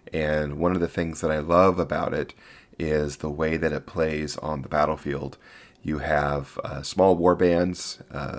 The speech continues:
a typical Saga battle is, is six points, and that's, you know,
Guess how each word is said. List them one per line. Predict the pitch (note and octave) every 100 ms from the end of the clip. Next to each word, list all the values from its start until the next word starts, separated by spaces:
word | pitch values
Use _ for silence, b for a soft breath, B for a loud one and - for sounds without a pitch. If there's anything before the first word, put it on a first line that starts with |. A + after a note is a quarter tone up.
| -
a | D#2
typical | C#2+ - E2+ - E2+ E2+ D#2+ D#2
Saga | - - D#2+ D#2 D2+ D2+
battle | - D2 D2+ D2+ D2+ D2 B B B B -
is, | C#2+ C#2 - - -
is | D#2 D2
six | - E2 -
points, | - D#2 D2 C#2+ - -
and | - C#2+
that's, | D#2 D2 - -
you | D#2+
know, | C#2 C#2